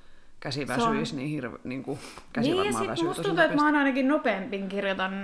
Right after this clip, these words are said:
Speaker 2: koneelle
Speaker 1: Todellakin, joo. Joo, joo.
Speaker 2: kuin sit taas.
Speaker 1: Mm.
Speaker 2: Mut sen mä oon huomannut, että silloin kun kirjoitti oppariin,
Speaker 1: Mm.
Speaker 2: niin mä kirjoitin ihan käsittämättömän nopeasti.
Speaker 1: Joo.
Speaker 2: Siis oikeesti niinku
Speaker 1: Joo.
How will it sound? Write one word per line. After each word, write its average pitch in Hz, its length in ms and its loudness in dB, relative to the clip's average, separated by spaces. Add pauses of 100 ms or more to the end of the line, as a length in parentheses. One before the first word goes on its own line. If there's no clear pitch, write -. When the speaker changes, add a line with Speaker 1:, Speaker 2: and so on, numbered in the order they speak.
(640)
Speaker 2:
koneelle 226 300 6
Speaker 1:
Todellakin, 120 580 0
joo. 151 200 -8 (240)
Joo, 170 180 -4
joo. 151 200 -6
Speaker 2:
kuin 202 300 0
sit 214 260 -12
taas. - 340 -2 (160)
Speaker 1:
Mm. - 80 -6
Speaker 2:
Mut 240 160 6
sen 277 200 10
mä 349 200 8
oon 190 80 2
huomannut, 185 460 0
että - 240 -4
silloin 233 220 2
kun 220 100 -2
kirjoitti 196 320 -4
oppariin, - 600 -4 (400)
Speaker 1:
Mm. 156 200 -8 (120)
Speaker 2:
niin 208 80 0
mä 208 100 0
kirjoitin 202 440 -2
ihan 190 300 -6
käsittämättömän 220 920 -10
nopeasti. - 640 -12 (120)
Speaker 1:
Joo. 123 160 -8
Speaker 2:
Siis 202 160 -4
oikeesti 208 600 -4
niinku - 360 -10
Speaker 1:
Joo. 87 180 -6